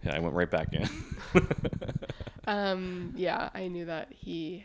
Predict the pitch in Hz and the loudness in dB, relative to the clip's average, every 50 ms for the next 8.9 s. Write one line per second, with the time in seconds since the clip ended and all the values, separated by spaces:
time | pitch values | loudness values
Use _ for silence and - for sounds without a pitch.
0 | - - - 175 170 - - 175 165 175 170 170 170 - - - - - - 214 | -14 -12 -10 -10 -10 -10 -10 -8 -6 -6 -6 -6 -6 -8 -14 -18 -4 2 6 6
1 | 226 254 247 226 196 202 202 202 202 - - - 196 196 208 214 214 202 190 - | 8 8 8 6 6 6 6 4 4 2 2 2 2 4 4 2 2 0 -2 -4
2 | - 202 190 180 175 170 170 170 - - - - - - - - - - - - | -6 -6 -4 -4 -4 -4 -6 -8 -12 -20 -20 -20 -20 -20 -20 -20 -20 -20 -20 -20
3 | _ - - - _ - - - - - - - 220 214 202 185 175 175 - - | _ -20 -20 -20 _ -20 -20 -20 -18 -10 -4 0 2 2 4 4 2 2 0 -2
4 | - - 180 175 - - - 285 - _ _ _ _ _ _ _ _ _ - - | -4 -4 -6 -6 -8 -10 -12 -16 -18 _ _ _ _ _ _ _ _ _ -4 0
5 | 190 196 202 202 208 202 190 180 - - 180 190 180 165 165 175 175 165 175 - | 2 2 2 2 2 0 0 -2 -6 -6 -4 -4 -2 -2 -2 -2 -2 -2 -4 -2
6 | - 180 185 190 185 180 185 180 175 - 180 175 175 170 170 165 - 160 156 - | -2 -4 -4 -4 -4 -6 -6 -8 -8 -8 -6 -6 -4 -6 -6 -6 -8 -10 -8 -10
7 | 143 - - 101 120 139 - - - - - - - - _ _ _ _ - - | -10 -8 -8 -8 -8 -8 -10 -12 -12 -12 -12 -14 -18 -20 _ _ _ _ -20 -20
8 | _ _ - 202 180 190 208 196 190 - 254 - - - 180 - - - | _ _ -8 -6 -2 -2 -2 -2 -2 -4 -8 -8 -8 -8 -8 -8 -8 -12